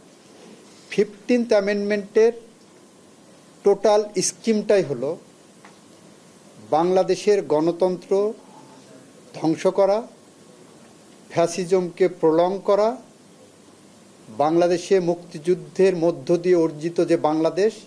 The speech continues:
সেই চেতনাকে ভুলুণ্ঠিত করা, supremacy of the constitution যেটা, সেইটাকে লঙ্ঘন করা, এবং বলেছি যে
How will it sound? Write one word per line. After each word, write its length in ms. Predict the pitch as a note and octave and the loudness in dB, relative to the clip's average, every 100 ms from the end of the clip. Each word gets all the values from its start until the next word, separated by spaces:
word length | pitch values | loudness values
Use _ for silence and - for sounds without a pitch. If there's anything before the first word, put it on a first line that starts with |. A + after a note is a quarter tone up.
| - - - - - - | -20 -20 -20 -20 -20 -18
সেই 280 | - E3 E3+ | 0 2 2
চেতনাকে 640 | E3+ E3+ F3 E3+ E3 E3 | 0 -2 0 0 -2 -4
ভুলুণ্ঠিত 540 | C#3 C#3 E3+ E3+ - | -4 -2 -2 -4 -4
করা, 340 | G3 G3 G3 B3+ - - - - - - - - - | -2 0 0 -2 -8 -20 -20 -20 -20 -20 -20 -20 -18
supremacy 680 | - G3+ G3+ - G3+ G3+ G3 | -4 -4 -2 -2 0 0 2
of 220 | G3+ F#3+ E3+ | 0 2 -2
the 40 | |
constitution 760 | E3+ E3+ E3 F3+ F3 F#3 - F#3 | 0 -2 -2 -6 -4 -6 -4 -4
যেটা, 280 | F3+ G3 | -2 0
সেইটাকে 640 | A3 - E3+ E3+ E3+ F3+ G#3+ - - - - - - | -2 0 0 0 -2 -4 -4 -10 -20 -20 -20 -20 -10
লঙ্ঘন 480 | A#2 C#3 E3 E3 G3 | -2 0 2 0 -2
করা, 340 | F#3+ G3+ A#3+ C4+ - - - - - - - | 0 2 0 -2 -18 -20 -20 -20 -20 -20 -4
এবং 400 | D3 D3 D#3+ D3+ D3+ - | 0 2 2 -2 -6 -2
বলেছি 560 | D3 F3 F3 - A3 A#3+ - - - - - | 0 0 -4 -8 -8 -10 -20 -20 -20 -20 -6
যে 100 | C#3 | -6